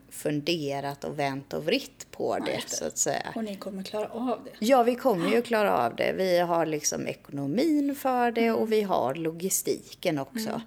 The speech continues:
Speaker 2: Mm, mm.
Speaker 1: Eh, Edith har ju haft hund, eh, ja, hela sin uppväxt.
Speaker 2: Mm.
Speaker 1: Eh, jag har ju älskat hundar <laughs> hela min,
Speaker 2: <laughs> Just
Speaker 1: mitt
Speaker 2: det.
Speaker 1: liv,
Speaker 2: Ja.
Speaker 1: så att säga.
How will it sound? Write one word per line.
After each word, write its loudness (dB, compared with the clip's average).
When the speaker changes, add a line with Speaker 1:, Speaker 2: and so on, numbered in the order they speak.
Speaker 2:
Mm, -6
mm. -4
Speaker 1:
Eh, -10
Edith -2
har -4
ju 0
haft -6
hund, -6
eh, -6
ja, -8
hela -2
sin -2
uppväxt. -8
Speaker 2:
Mm. -6
Speaker 1:
Eh, -4
jag -6
har -10
ju -6
älskat -2
hundar -2
<laughs> -18
hela 4
min, 4
Speaker 2:
<laughs> -20
Just 0
Speaker 1:
mitt 6
Speaker 2:
det. 0
Speaker 1:
liv, 2
Speaker 2:
Ja. 0
Speaker 1:
så -4
att -8
säga. 0